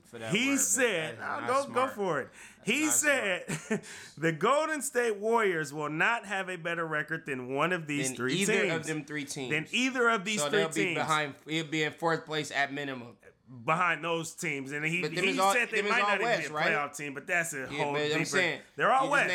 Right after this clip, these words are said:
Speaker 1: named, so you saying he, they, the Warriors will at least be in fourth place this year?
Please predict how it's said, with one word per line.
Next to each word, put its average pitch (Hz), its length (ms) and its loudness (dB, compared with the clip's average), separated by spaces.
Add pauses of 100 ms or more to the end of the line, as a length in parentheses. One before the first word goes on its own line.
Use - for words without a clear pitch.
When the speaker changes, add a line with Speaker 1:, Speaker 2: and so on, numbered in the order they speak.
Speaker 1:
named, 170 140 -6
so 165 160 -6
you 156 200 -4
saying 160 300 -2
he, 160 140 -2
they, 156 420 0
the 143 160 -2
Warriors 160 420 2
will 156 140 0
at 139 280 2
least 156 420 -4
be 151 120 0
in 135 120 -4
fourth 151 340 0
place 131 300 -4
this 120 260 -10
year? 107 180 -8